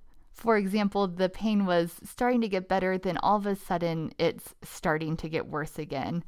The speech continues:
And then the other thing that happens is the symptoms typically expand beyond the innervation territories of the initial nerve damage. So if you had that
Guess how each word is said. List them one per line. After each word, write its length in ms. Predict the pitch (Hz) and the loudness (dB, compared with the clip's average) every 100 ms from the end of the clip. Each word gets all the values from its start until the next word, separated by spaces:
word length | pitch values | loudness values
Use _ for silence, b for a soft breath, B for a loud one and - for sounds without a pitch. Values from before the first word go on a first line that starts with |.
| B B B B | B B B B
And 180 | 208 226 | 6 8
then 160 | 262 262 | 10 8
the 200 | 254 - | 6 2
other 220 | 285 349 | 0 0
thing 180 | 320 285 | 2 4
that 160 | 262 | 4
happens 580 | - 226 220 220 214 202 | 2 -2 2 4 4 4
is 220 | - 202 | 2 2
the 100 | 220 | 2
symptoms 680 | 214 - 262 262 277 254 233 - - | 0 4 4 6 8 6 4 -6 -6
typically 460 | 226 233 247 226 | -2 2 4 4
expand 640 | 196 - - 208 208 208 | 2 -6 -2 2 4 4
beyond 440 | 196 180 165 170 185 | 2 2 6 6 6
the 160 | 185 - | 2 4
innervation 720 | 185 180 170 143 - 180 180 | 2 2 0 -2 -2 -2 0
territories 680 | - 156 160 170 160 165 165 | 0 0 0 0 0 0 -2
of 140 | 165 | -2
the 140 | 165 165 | 0 0
initial 460 | 160 156 - 160 | 0 -2 0 0
nerve 480 | 160 151 110 151 156 | 2 0 0 -4 -6
damage. 640 | 139 90 104 90 160 - - B B B | -6 -4 -2 -4 -4 -10 -16 B B B
So 260 | - 226 208 | 2 6 6
if 200 | 202 - | 4 0
you 100 | 202 | -2
had 300 | 196 202 180 | 2 2 4
that 360 | 180 165 - | 6 6 4